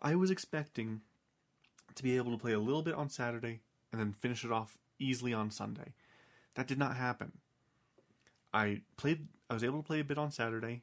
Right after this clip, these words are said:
and I was expecting, like, to be fairly close to the end game, but no, I spent an additional six to seven <laughs> hours playing the game just today.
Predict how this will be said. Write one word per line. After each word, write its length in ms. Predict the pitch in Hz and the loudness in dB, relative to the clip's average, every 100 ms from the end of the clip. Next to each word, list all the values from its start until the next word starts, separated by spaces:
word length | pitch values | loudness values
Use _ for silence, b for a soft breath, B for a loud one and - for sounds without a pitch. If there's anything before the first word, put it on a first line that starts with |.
| _ | _
and 80 | - | -6
I 40 | 110 | -4
was 100 | 104 | -4
expecting, 480 | - 120 - 117 | -2 -4 -2 -6
like, 140 | 113 107 - - _ | -6 -8 -12 -20 _
to 80 | 107 | -10
be 280 | 110 107 107 - | -4 -4 -4 -6
fairly 320 | - 143 139 | 0 0 0
close 220 | 127 123 | -2 -4
to 60 | - | -2
the 120 | 117 | -2
end 160 | 107 110 | -2 -2
game, 240 | 107 107 B B B B B - | -4 -6 B B B B B -8
but 160 | 110 | -6
no, 340 | - 120 113 104 | -2 0 2 2
I 80 | 110 | -2
spent 480 | - 147 - - - _ _ _ | -2 -4 -4 -10 -20 _ _ _
an 80 | 131 | -4
additional 460 | 120 117 135 147 120 | -2 -2 -2 -2 -2
six 400 | - - 165 - | -2 -2 -2 -4
to 120 | 151 | 0
seven 540 | - - 147 143 143 - | 2 2 2 0 0 -2
<laughs> 40 | |
hours 720 | 127 131 110 - - - - - _ _ _ _ b b b b b | -2 0 -2 -4 -2 -2 -2 -8 _ _ _ _ b b b b b
playing 500 | - 135 135 135 135 | -2 2 4 2 0
the 80 | 123 | -2
game 520 | 117 127 120 110 107 107 b b b b - | 0 0 0 -2 -4 -8 b b b b -10
just 480 | - 151 - - - - | -4 -2 -4 -8 -14 -4
today. 640 | 156 143 139 127 104 104 | -2 0 0 0 -4 -6